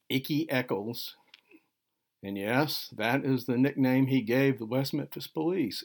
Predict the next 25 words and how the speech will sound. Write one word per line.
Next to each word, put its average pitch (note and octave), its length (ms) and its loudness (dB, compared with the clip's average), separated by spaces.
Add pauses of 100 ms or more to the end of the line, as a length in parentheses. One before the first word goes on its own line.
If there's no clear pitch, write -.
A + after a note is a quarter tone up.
(120)
Icky. - 400 -6 (2500)
It's - 100 -14
not A#2+ 160 -4
something C3+ 320 -2
I C3 140 4
made G2 260 0
up. G#2+ 240 -2 (1160)
Also C#3+ 400 6
known B2 300 4
as G#2+ 300 0
Michael A2+ 360 2
Wayne G#2+ 240 2
Hutchison, D3 640 0 (1600)
uh, A2 120 -4
Charles D3 400 4
Jason C#3 360 6
Baldwin A#2 400 6
and G2+ 220 -4
Jesse C3+ 360 2
Lloyd B2+ 360 6
Miskelly A2 580 0
Junior G#2+ 540 -4
killed D#3 380 8
three G#3 460 4 (120)
eight-year-olds, G#2 840 0